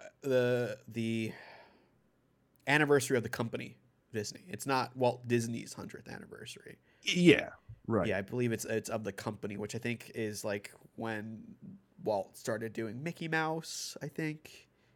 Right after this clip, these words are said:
Speaker 1: even though he was doing Oswald beforehand, but, you know. Um, yeah, I think it's more of the company. Uh, they're, they're, they're, they're a little fucky wucky with their, their anniversaries. They'll just, they'll just put one out whenever they feel like it.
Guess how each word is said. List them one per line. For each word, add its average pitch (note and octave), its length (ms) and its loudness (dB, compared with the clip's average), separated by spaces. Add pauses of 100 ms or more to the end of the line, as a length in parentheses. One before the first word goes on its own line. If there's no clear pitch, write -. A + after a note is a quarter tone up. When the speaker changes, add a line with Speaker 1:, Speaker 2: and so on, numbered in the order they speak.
(140)
Speaker 1:
even B2+ 160 -8
though C#3 180 0
he C3+ 80 0
was C3 120 -2
doing C#3+ 140 -2
Oswald B2 400 4
beforehand, A2+ 540 -4
but, - 120 -16
you - 100 -6
know. A#2+ 160 -4 (880)
Um, G2 540 -4 (1160)
yeah, C#3+ 220 10
I A2+ 60 8
think D#3+ 180 2
it's - 120 2
more B2 160 4
of G#2+ 80 -2
the A2 100 -2
company. - 500 -8 (800)
Uh, A2+ 120 4
they're, G3+ 200 12
they're, G3+ 300 12
they're, G3+ 180 12
they're C4+ 120 12
a - 20 12
little E3 160 12
fucky C3 280 8
wucky A#2+ 280 8
with G#2+ 160 -2
their, G#2+ 240 4
their A2 160 0
anniversaries. G#2+ 560 -6
They'll D3+ 80 -4
just, B2 160 -2
they'll D3 100 6
just B2+ 140 0
put - 160 -2
one A#2 100 4
out A2+ 160 0
whenever G2+ 220 -4
they - 80 -6
feel - 160 -4
like - 160 -12
it. - 80 -18